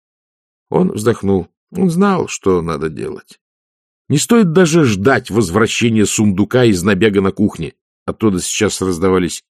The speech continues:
вопли и удары большой медной сковородки. Видимо, сундук выполнял приказ хозяина. Нужно просто собрать все, что можно унести на себе, и быстро валить отсюда. Он, "А, Ринсвинд",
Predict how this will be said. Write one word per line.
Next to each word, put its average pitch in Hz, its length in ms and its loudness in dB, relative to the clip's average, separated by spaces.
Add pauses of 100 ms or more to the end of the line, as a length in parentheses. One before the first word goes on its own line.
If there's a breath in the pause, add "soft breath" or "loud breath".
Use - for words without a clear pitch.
(200)
вопли 131 400 2
и 113 160 2
удары 113 400 4
большой 107 500 0
медной 101 360 0
сковородки. - 680 -2 (400)
Видимо, 98 300 0
сундук 107 400 -2
выполнял 87 380 -2
приказ - 320 -8
хозяина. 87 500 -8 (800)
Нужно 220 240 6
просто 208 300 2
собрать 185 540 4
все, 175 240 2
что 160 200 2
можно 165 320 4
унести 151 400 0
на 143 100 2
себе, 120 600 4 (180)
и 123 100 2
быстро 165 640 2
валить 113 580 2
отсюда. 107 720 2 (420)
Он, 196 340 2 (300)
"А, 185 260 0 (360)
Ринсвинд", 135 1160 -6